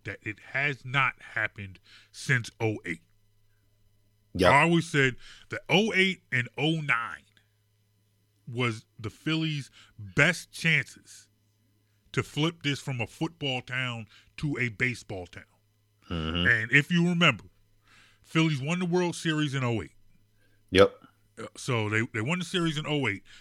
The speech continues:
Speaker 1: That season was the se-, I believe that season, that following Eagles season was the season they finished the, they finished the season in the N F C Championship game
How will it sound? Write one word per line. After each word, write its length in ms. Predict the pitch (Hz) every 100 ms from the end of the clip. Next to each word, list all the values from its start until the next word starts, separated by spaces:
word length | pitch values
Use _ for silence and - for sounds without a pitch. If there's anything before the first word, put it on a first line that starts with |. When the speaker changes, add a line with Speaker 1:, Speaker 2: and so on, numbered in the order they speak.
| -
Speaker 1:
That 320 | 110 147 170 - -
season 560 | - - 202 180 90 76 _ _ _ _ _ _ _ _ _
was 240 | 123 117
the 80 | 98
se-, 300 | - 165 170 156
I 60 |
believe 280 | 120 143 147
that 220 | 147 180
season, 640 | - - 170 143 143 127 - _ _ _ _ _ -
that 140 | 117
following 520 | - 147 165 165 165 156
Eagles 380 | 170 143 123 -
season 320 | 120 98 98
was 120 | 98
the 60 | 98
season 440 | - 151 127 120 - - -
they 160 | 127 127
finished 600 | - 151 156 151 - - _ -
the, 640 | 104 120 117 110 107 101 - _ _ _ _ _ _ _ _ _ 117
they 140 | 120
finished 600 | - 160 165 165 - - _ _ _ _ 123
the 60 |
season 500 | - - 165 113 107 -
in 200 | 131 123
the 120 | 113
N 140 | 131 143
F 80 | -
C 160 | 143
Championship 680 | - 160 143 123 104 120 92
game 240 | 90 78